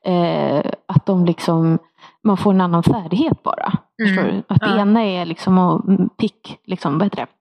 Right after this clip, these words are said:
Speaker 1: Den här låsen. Du vet,
Speaker 2: Ja.
Speaker 1: man kan öppna med lås och sånt där, hålla på med sånt. Och sen någon annan var någon annan färdighet som jag inte minns riktigt. Om när man fick välja där.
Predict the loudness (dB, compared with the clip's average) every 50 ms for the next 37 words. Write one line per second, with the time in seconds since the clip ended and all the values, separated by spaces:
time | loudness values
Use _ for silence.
0 | _ _ _ _ _ _ _ _ _ _ -20 -20 -10 _ -2 0 2 2 2 2
1 | 2 0 0 0 0 0 0 -2 -6 -8 -8 _ -6 -6 -4 -2 0 0 0 -2
2 | -2 -4 -4 -4 -4 -2 -2 -4 -4 -4 -2 -2 0 0 2 2 2 2 2 0
3 | -2 -2 -6 -8 -6 -6 -6 -6 -6 -8 -8 -8 -8 -10 -8 -4 -4 -2 -2 -2
4 | -4 -4 -4 -4 -4 -6 -8 -10 _ -12 -10 -6 -4 -2 0 0 2 2 2 0
5 | 0 -2 -2 -4 -2 -2 -2 -2 -2 -2 -2 -2 -2 -4 -6 -8 -8 -6 -4 -4
6 | -2 -2 -4 -4 -2 -2 0 0 0 0 -2 -4 -8 -12 -10 -10 -10 -10 -12 -14
7 | -14 -12 -12 -12 -12 -8 -2 0 2 4 4 4 2 0 0 0 0 0 0 0
8 | 0 -4 -2 -2 -4 -4 -4 -6 -8 -10